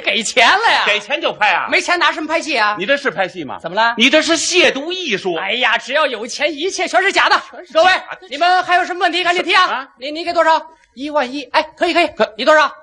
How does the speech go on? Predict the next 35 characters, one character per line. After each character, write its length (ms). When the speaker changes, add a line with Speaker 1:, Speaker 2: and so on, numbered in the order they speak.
Speaker 1:
一 100
万 180
六。 160
没 100
问 80
题。 100
你 100
给 80
多 80
少？ 160
两 200
万 140
三。 160
哎， 200
就 180
这 80
么 80
定 140
了。 140
Speaker 2:
别 200
这 100
么 60
定 180
了。 220
Speaker 1:
怎 80
么 80
了？ 100
Speaker 2:
这 180
戏 200
我 180
怎 160
么 80
演 300
呢？ 80
Speaker 1:
好 320